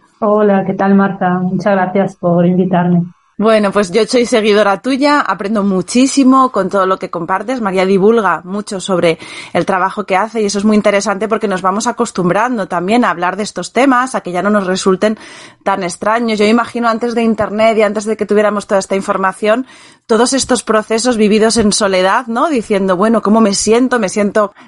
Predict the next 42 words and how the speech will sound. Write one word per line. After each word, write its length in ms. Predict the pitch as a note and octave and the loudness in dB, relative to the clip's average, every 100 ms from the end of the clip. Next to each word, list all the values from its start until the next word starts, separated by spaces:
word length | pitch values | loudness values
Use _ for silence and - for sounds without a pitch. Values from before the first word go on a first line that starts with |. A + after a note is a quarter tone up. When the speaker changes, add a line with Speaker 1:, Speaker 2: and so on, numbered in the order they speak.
| - | -2
Speaker 2:
que 100 | G3+ | 2
no 120 | A3 | 2
avanzo 680 | G#3 A3+ C4 A#3 C4 B3+ - | 2 2 -2 -2 0 0 0
y 120 | G#3 | -4
parece 260 | G#3 G#3 | -6 -6
que 100 | G#3+ | -6
soy 240 | A3 G#3 G3 | 0 0 2
yo, 240 | G#3 A#3+ | 2 2
¿no? 160 | C#4+ D4 | 0 -2
También 300 | A3 G3 G3+ | -2 0 0
esa 160 | G3+ | 0
sensación 600 | G#3+ A3+ G#3+ F#3+ G#3 G3+ G3+ - - - - | 2 2 2 0 0 0 -4 -12 -20 -8 0
de 260 | G#3 G#3+ | 2 2
culpa. 460 | A3+ B3 A#3 B3+ C4 | 2 0 2 0 0
Así 440 | - G3+ G3+ A3 | 0 -4 -4 -6
que 120 | - | 0
hoy 100 | G#3 | 0
tenemos 320 | A3 A3 A#3 A3+ | 2 2 2 0
la 80 | |
oportunidad 580 | A3 G#3+ G#3 G#3+ G#3 G#3+ | -2 -4 -6 -4 0 0
de 100 | A3+ | -2
seguir 460 | G#3+ F#3+ F#3 G3 G#3 - | -6 -6 -4 -4 -6 -8
dando 340 | F3+ A#3 B3+ | -4 0 0
a 60 | G3 | 0
conocer 560 | F3+ D#3+ E3 G#3 E3+ | -2 -4 0 0 0
todo 180 | - F#3+ | -2 -2
este 220 | F3+ - | -2 -2
contenido 540 | F3+ F#3+ F#3+ F#3 F#3+ G3 | -2 -2 0 2 2 0
que 80 | |
es 80 | F3 | -4
tan, 320 | - F3+ D#3+ - | -2 -2 -2 -8
tan 180 | - F#3+ | -4 0
interesante. 600 | G3 E3+ D3+ D#3 E3 D3+ - - - - | 0 0 -4 -4 -4 -4 -8 -14 -18 -8
Cuéntanos 1000 | - C4+ E4 F4 E4 D#4 D4 D4 - - - | 0 2 2 2 4 6 4 2 -4 -12 -4
un, 560 | - B3+ B3+ B3 A#3+ | 2 6 8 6 6
brevemente 760 | G#3 B3 A#3 A3 A3 A3 G#3+ F#3 - - _ | 4 4 4 2 2 2 2 0 -4 -20 _
tu 80 | G#3+ | 0
historia, 500 | G#3 - F3 D3+ D3 | 0 2 0 2 0
porque 220 | F3+ G3+ | -2 -2
tu 80 | G3 | -2
historia 320 | F#3+ A#3+ C4 | 0 0 2
también 520 | B3 A#3 A#3 B3 D#4+ | 0 -2 -2 -2 -2